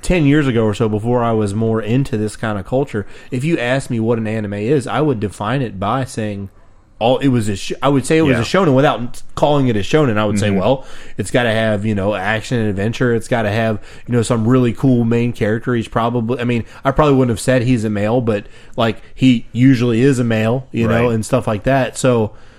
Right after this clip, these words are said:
Speaker 1: um, it's just kinda interesting. Um, and then the second big category, um, is,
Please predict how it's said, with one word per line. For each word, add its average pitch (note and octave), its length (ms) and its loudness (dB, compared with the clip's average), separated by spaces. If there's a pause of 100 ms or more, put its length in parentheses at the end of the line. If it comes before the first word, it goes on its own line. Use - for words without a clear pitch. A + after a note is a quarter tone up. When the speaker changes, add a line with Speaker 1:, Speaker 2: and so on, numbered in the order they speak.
(120)
Speaker 1:
um, A2+ 300 0
it's A#2+ 160 -8
just - 160 -4
kinda A#2+ 180 0
interesting. F#2 540 -6 (120)
Um, G2 500 -4 (800)
and C3 140 2
then C#3 240 2
the A#2 140 -2
second D3 380 0
big A2+ 200 0
category, G2+ 800 -4 (460)
um, G#2+ 360 -2
is, G2 420 -4